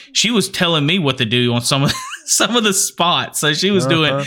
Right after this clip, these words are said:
Speaker 1: she was doing actually really well. Uh, and we went through, like, the first kind of boss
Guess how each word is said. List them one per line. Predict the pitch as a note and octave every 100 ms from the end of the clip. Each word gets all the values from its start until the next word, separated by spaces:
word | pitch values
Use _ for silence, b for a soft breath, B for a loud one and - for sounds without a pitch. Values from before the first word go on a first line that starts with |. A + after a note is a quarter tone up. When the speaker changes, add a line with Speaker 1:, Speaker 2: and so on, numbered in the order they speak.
| B
Speaker 1:
she | -
was | A3+
doing | F3 G3+
actually | D#3 D3 B2+
really | A#2+ C#3+ C#3
well. | A#2+ C#3+ C3 A2+ A2+ b b -
Uh, | C3+ C3 B2+ A#2+
and | D3
we | D#3+
went | E3+ G#3+ -
through, | F3+
like, | E3 D3 -
the |
first | B2 D3 D3 D3
kind | - C#3
of | A2+
boss | A#2+ A#2 C3 - -